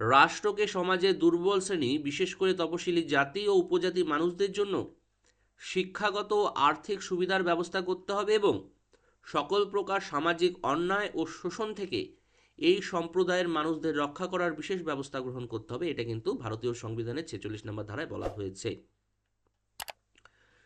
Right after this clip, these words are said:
সাত নাম্বার, ভারতের সংবিধান অনুযায়ী তপশিলি জাতি কাদের বলা হচ্ছে?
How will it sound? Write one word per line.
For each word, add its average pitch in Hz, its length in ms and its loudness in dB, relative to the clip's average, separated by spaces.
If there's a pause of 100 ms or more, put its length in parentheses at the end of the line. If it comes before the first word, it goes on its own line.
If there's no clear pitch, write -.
(280)
সাত 165 320 2
নাম্বার, 101 280 0 (160)
ভারতের 185 460 4
সংবিধান 196 640 2
অনুযায়ী 202 520 4
তপশিলি 185 480 0
জাতি 175 300 2
কাদের 180 300 0
বলা 190 180 0
হচ্ছে? 196 380 -4